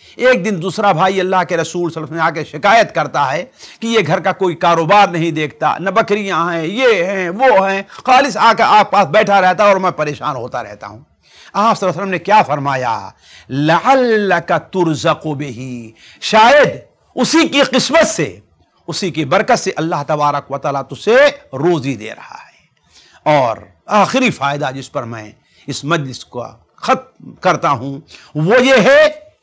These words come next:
कि जो रोजी किसी के इंसान की किस्मत में मुकद्दर हो चुकी है वो उसको मिल करके रहेगी। गुनाह के जरिए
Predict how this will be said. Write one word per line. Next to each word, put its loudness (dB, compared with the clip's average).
कि -4
जो 0
रोजी -4
किसी -12
के -10
इंसान -8
की -14
किस्मत -12
में -10
मुकद्दर -4
हो -10
चुकी -20
है -10
वो -4
उसको -6
मिल -10
करके -18
रहेगी। -20
गुनाह 0
के -2
जरिए -2